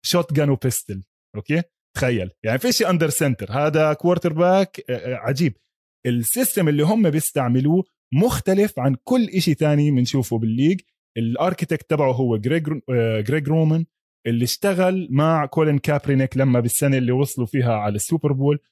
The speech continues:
والأوفنس تبعهم مختلف تمامًا حتى من ناحية البيرسونال اللي بيستعملوها. يعني بتشوف أكتر فريق بيستعمل different combinations. يمكن من الفرق القليلة بكل الدوري اللي بتشوفهم بيستعملوا اثنين رانينج باك بدون تايت اند. يعني واللي هو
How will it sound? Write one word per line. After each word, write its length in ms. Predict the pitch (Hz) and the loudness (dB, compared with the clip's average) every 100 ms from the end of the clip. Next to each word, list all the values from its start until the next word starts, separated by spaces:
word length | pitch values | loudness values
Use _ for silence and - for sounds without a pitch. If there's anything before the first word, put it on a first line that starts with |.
| _ _ - | _ _ -4
والأوفنس 640 | 117 120 120 196 196 185 | 0 0 0 -2 0 -2
تبعهم 460 | - 170 160 160 151 | 0 -2 -2 -2 -2
مختلف 380 | 185 - 156 - | -4 -2 -2 0
تمامًا 400 | 139 151 170 143 | 0 2 2 2
حتى 340 | - 202 185 | 0 -2 0
من 140 | 170 160 | 2 4
ناحية 340 | 180 - 165 147 | 2 2 0 2
البيرسونال 720 | 131 143 127 139 156 180 123 | 0 0 0 2 2 2 2
اللي 180 | 107 107 | 0 -2
بيستعملوها. 720 | 113 - 110 113 120 90 85 _ _ | -2 -2 0 2 2 -2 -8 _ _
يعني 160 | 107 117 | -4 -2
بتشوف 300 | 123 202 180 | 0 0 -2
أكتر 480 | 208 - - 165 143 | -4 -6 -2 -2 0
فريق 400 | - 139 190 156 | 0 0 0 -4
بيستعمل 540 | 131 - 165 156 151 147 | -6 -2 0 2 2 0
different 220 | - 139 - | 0 0 0
combinations. 520 | 127 127 165 165 185 - _ _ 147 | 0 2 2 2 0 -2 _ _ -4
يمكن 220 | 156 165 | -2 0
من 60 | |
الفرق 280 | 160 151 196 | 0 0 0
القليلة 520 | 151 - - 220 208 | 0 0 0 2 2
بكل 340 | 143 139 190 170 | 0 0 0 0
الدوري 340 | 135 170 180 | 2 2 2
اللي 120 | 185 | 0
بتشوفهم 340 | 135 160 160 147 | -2 -2 -2 -2
بيستعملوا 420 | 143 175 165 147 | -2 0 0 0
اثنين 260 | 160 170 160 | 2 2 2
رانينج 320 | 160 151 131 | 2 0 0
باك 200 | 160 131 | 0 0
بدون 260 | 131 147 | 0 2
تايت 260 | 135 131 131 | 2 0 0
اند. 220 | 147 101 - _ _ 110 | 0 0 -6 _ _ -2
يعني 300 | 110 123 - | 0 0 0
واللي 280 | 127 131 | 0 2
هو 240 | 139 175 | 2 2